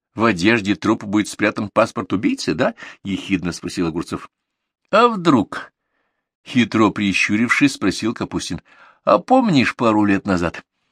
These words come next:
"Ладно, хватит припираться. Пошли вскрывать", перебила их Недельно. "Дай халат, жлоб". Как и ожидалось, исследование трупа ничего особо нового не дало.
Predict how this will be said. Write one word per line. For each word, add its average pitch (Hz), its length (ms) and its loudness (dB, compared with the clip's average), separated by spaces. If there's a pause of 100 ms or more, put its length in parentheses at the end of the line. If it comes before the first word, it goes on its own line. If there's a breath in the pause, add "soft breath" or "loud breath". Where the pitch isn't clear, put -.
(220)
"Ладно, 107 580 0
хватит 110 460 -2
припираться. 101 580 -2 (840 soft breath)
Пошли 104 380 0
вскрывать", 85 760 -4
перебила 78 360 -8
их 80 180 -6
Недельно. 80 440 -6 (680 soft breath)
"Дай 165 220 4
халат, 101 400 4
жлоб". 90 360 0 (1400)
Как - 220 -4
и 87 40 2
ожидалось, 143 800 0
исследование 87 640 -2
трупа 90 300 -2
ничего 82 460 -2
особо 78 340 -6
нового 156 360 -2
не 160 160 -4
дало. 104 340 -2